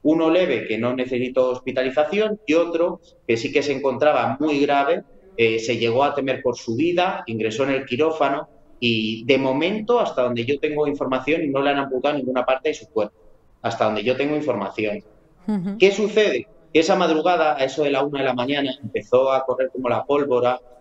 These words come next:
Speaker 1: eh, el rumor de que este tercer agente de la Guardia Civil había fallecido. Es más, eh, alguna asociación de la Guardia Civil lo dio por muerto y sacó un comunicado en el que, eh, explicaban que habían muerto tres agentes de la Guardia Civil. Eh,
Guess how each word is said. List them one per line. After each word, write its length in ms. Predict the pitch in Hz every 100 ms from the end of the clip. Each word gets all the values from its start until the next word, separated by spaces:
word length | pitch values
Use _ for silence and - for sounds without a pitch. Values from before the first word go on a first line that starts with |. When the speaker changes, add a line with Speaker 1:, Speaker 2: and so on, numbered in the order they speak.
| -
Speaker 1:
eh, 520 | 110 107 107 101 -
el 140 | 117
rumor 320 | 110 113 123 139
de 160 | 143
que 80 | 127
este 180 | 123 139
tercer 320 | - - 139
agente 260 | 135 - 135
de 80 | 135
la 40 | 131
Guardia 200 | 127 -
Civil 180 | 123 139
había 200 | 120 131
fallecido. 680 | 143 113 98 135 135 101 - _ _
Es 240 | 131 120 113
más, 360 | 127 139 120 - _
eh, 300 | 107 110 107 117
alguna 320 | 113 123 135
asociación 560 | 135 127 120 120 131 127
de 180 | 123
la 140 | 120 120
Guardia 220 | 123 123
Civil 240 | 117 123
lo 100 | 151
dio 200 | 110 123
por 140 | 131 120
muerto 300 | 120 131 151
y 40 |
sacó 180 | 135 117
un 100 | 117
comunicado 640 | 127 120 117 113 120 143
en 120 | 143 113
el 180 | 104
que, 280 | 107 101 101
eh, 480 | 95 - - 113 110
explicaban 500 | 110 - 104 110 -
que 60 | 120
habían 180 | 117
muerto 320 | 123 123 139 139
tres 320 | 120 135 - - _
agentes 400 | - 110 120 135
de 80 | 139
la 100 | 120
Guardia 240 | 117 135
Civil. 460 | - 110 123 104 - _ -
Eh, 400 | 110 110 110